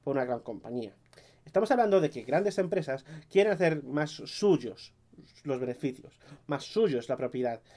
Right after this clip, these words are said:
más suyos los datos, más suyo el acceso a los contenidos. Estamos hablando de que nos están intentando vender el que tú seas lo que tienes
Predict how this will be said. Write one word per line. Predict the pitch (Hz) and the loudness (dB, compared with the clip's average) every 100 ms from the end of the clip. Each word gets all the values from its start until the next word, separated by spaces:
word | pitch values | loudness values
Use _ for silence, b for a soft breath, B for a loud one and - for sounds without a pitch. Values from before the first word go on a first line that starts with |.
| b | b
más | 139 - | -12 2
suyos | 190 175 | 4 4
los | 135 120 | 2 0
datos, | 151 160 - 123 - _ _ | 0 0 -4 -20 -20 _ _
más | 131 | -6
suyo | 190 196 | 2 4
el | 175 | 4
acceso | 156 190 208 127 - | 2 -2 -2 -6 -10
a | - - | -12 -14
los | 135 | -8
contenidos. | 135 120 127 110 101 - b b b b | -6 -4 -4 -6 -10 -16 b b b b
Estamos | - - 214 | -2 0 2
hablando | 208 214 185 120 113 b b - | 4 4 4 0 -6 b b -6
de | 143 | -2
que | |
nos | 139 | -2
están | 143 202 208 | 0 0 2
intentando | 196 185 185 175 | 0 -2 0 0
vender | 123 117 131 117 104 b b b b _ _ _ _ - | -2 -4 -4 -4 -6 b b b b _ _ _ _ -2
el | 143 131 | 0 0
que | 127 123 _ | -6 -8 _
tú | 190 208 - _ | -2 -2 -4 _
seas | - - 190 123 117 - - | -14 0 2 2 0 -12 -8
lo | 135 | -6
que | 127 | -6
tienes | - 175 147 117 - - | -4 0 2 0 -10 -20